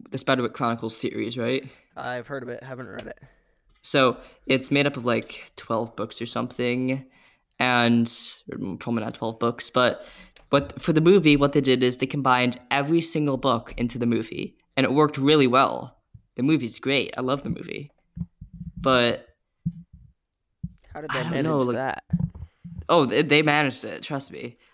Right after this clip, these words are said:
Speaker 1: They, like, took all the unnecessary stuff out and just took what they needed. But with Artemis Fowl, what they do is they take all the unnecessary stuff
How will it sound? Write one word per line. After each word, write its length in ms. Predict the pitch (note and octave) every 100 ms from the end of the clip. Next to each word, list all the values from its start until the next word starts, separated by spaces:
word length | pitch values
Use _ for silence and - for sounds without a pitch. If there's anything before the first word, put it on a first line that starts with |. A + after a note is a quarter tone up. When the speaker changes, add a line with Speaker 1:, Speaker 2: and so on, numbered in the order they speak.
| _
Speaker 1:
They, 80 | C#3+
like, 180 | B2+
took 340 | - - D3 C#3
all 120 | C3
the 120 | A#2+
unnecessary 640 | B2+ A#2+ A#2+ - A#2+ A#2+ B2
stuff 340 | - A#2+ -
out 240 | B2 B2 B2
and 120 | A#2
just 320 | A#2+ A#2+ - - _ _ _ _ _ _ _ _
took 220 | - D#3+ D3+
what 80 | C#3+
they 80 |
needed. 400 | C3+ B2 A2 - -
But 120 | B2
with 180 | C3 - _ -
Artemis 400 | D3+ D#3 D#3 -
Fowl, 300 | F3 F3 C3+
what 100 | C3
they 80 | C3+
do 160 | C#3
is 200 | B2 B2 - _
they 60 | C#3
take 260 | C3+ C#3+ -
all 160 | - C#3+
the 100 | -
unnecessary 760 | C3 D#3 G3 D3+ C3+ - A#2+ A#2
stuff 580 | - - A#2 C#3+ -